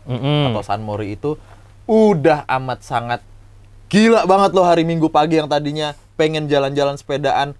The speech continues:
Speaker 2: ngincer sepinya.
Speaker 1: Udah nggak bisa.
Speaker 2: Boleh dibilang seperti itu kan?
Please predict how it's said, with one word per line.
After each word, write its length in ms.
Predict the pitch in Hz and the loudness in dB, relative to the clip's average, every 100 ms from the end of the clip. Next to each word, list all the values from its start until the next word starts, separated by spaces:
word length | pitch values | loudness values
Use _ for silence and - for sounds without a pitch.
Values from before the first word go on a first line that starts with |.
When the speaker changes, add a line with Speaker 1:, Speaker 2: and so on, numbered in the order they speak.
| - - - | -20 -20 -12
Speaker 2:
ngincer 500 | 151 180 185 175 165 | -4 -2 -2 0 -2
sepinya. 580 | 156 135 196 196 156 165 - - - - _ - - - - | -4 -8 -8 -8 -12 -14 -18 -20 -20 -20 _ -20 -20 -20 -6
Speaker 1:
Udah 160 | 139 | -2
nggak 160 | 127 117 | 0 0
bisa. 300 | 117 - - - - - - - - | -4 -8 -10 -18 -20 -20 -20 -20 -8
Speaker 2:
Boleh 260 | 131 107 | -4 -4
dibilang 220 | 104 101 | -4 -6
seperti 260 | 107 110 160 | -8 -10 -10
itu 80 | 113 | -12
kan? 140 | 120 | -18